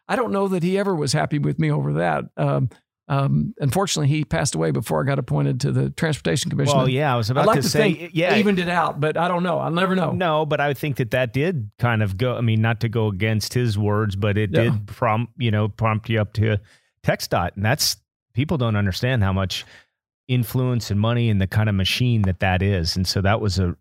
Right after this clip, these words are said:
Speaker 2: a real high appointment as well. So maybe you can take us through that a little bit, your appointment there and just some of the things you worked on then.
Speaker 1: Well, it, it, um, it was an honor to be there. Um, you know, I spent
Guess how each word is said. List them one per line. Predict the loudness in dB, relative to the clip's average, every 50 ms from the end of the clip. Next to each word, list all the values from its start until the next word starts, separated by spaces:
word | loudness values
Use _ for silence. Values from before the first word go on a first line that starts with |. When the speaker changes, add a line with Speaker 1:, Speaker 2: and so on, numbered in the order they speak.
| _ -4
Speaker 2:
a | -2 0
real | 2 2 2 2
high | 2 0 0 0 0
appointment | 0 -2 -2 -2 -4 -2 -2 -4 -6 -8 -8
as | -10 -14 -14
well. | -6 -4 -2 -2
So | -2 -2 -2
maybe | -2 0 0 2 0
you | 2
can | 0 0 0
take | 2 0 0 0
us | 0 -2 -2
through | -2 -2 -2 0
that | 0 0 0 0
a |
little | 0 0 0 0
bit, | 0 0 0 -2 0 0
your | 0 0 0
appointment | 0 0 0 -2 -2 0 -2 -2 0
there | 0 0 2 2 2 2
and | 2 0 0
just | 0 -2 -4 -6 -10 -18 -18 -18 -18 -12
some | -4 -2 0 0
of | 0
the | -2
things | -2 0 -2 0 0 0
you | 0
worked | 0 0 0 -2 -2 -2
on | 0 0 2 2
then. | 2 2 2 0 -2 -4 -8 -16 _ -20 -20 -18 -18 -18 -14 -6
Speaker 1:
Well, | -2 0 0 0 0 -2
it, | -2 -4 -4 -4 _ -4
it, | -4 -4 -4 -4 -4 -2
um, | 0 0 0 0 -2 -2 -2 -2
it | -2
was | 2 2 2 2 2
an | 0
honor | 0 0 0 -2 0
to | 0 0
be | 0 2 2 2
there. | 2 2 2 0 -2 -2 -2 -2
Um, | 0 0 0 0 0 -2 -2 -4 -6 _ _ _ -18 -18 -18 -18 _ _ _ _ _ -4
you | -2
know, | -2
I | 0 -2
spent | -2 0 0 0 -2 -2